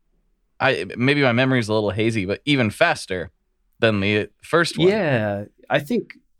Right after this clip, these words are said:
Speaker 2: from, from the time you sent over the song to the first draft that I sent you was either a week or a week and a day.
Speaker 1: Mm-hmm.
Speaker 2: Um, so, yeah, it,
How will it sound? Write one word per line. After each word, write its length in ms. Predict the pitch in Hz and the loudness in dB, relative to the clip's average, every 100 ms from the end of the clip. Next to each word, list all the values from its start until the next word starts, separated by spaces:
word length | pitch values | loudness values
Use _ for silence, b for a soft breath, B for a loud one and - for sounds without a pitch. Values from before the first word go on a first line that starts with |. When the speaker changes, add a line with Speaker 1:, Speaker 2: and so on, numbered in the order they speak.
| - | -16
Speaker 2:
from, 760 | - - 151 139 131 127 120 | -6 2 4 6 6 4 2
from 340 | - - 131 123 | -2 0 4 4
the 100 | 117 | 2
time 420 | - 165 170 160 | 0 2 4 4
you 100 | 131 | 2
sent 320 | - 143 135 - | 0 -2 -2 2
over 280 | 131 127 120 | 0 2 -4
the 100 | 117 | -6
song 560 | - 123 120 113 107 - | -4 0 2 0 -2 -6
to 200 | - 113 | -6 -4
the 200 | 110 104 | -4 -6
first 500 | - 123 117 - - | -4 0 0 -2 -8
draft 440 | 127 117 107 - | 0 2 0 -4
that 140 | 113 110 | -8 -8
I 80 | 107 | -8
sent 440 | - 131 117 - | -2 -2 -2 -8
you 220 | 107 110 b b b b b | -8 -12 b b b b b
was 280 | 110 104 117 120 | -2 -2 -2 0
either 220 | 123 113 | 2 2
a 80 | 113 | 4
week 340 | 123 135 127 | 4 4 2
or 60 | 117 | 0
a 80 | |
week 200 | 117 117 113 | 2 0 -2
and 100 | 104 | -6
a 40 | |
day. 480 | 101 113 107 104 104 _ _ - | 0 0 0 -4 -12 _ _ -6
Speaker 1:
Mm-hmm. 380 | 117 120 160 - | 0 0 0 0
Speaker 2:
Um, 380 | 117 113 107 110 _ _ _ _ _ _ _ - | 2 2 0 -4 _ _ _ _ _ _ _ -6
so, 200 | - 160 | 2 2
yeah, 400 | 160 226 285 208 | 2 0 2 4
it, 220 | 160 180 | 4 2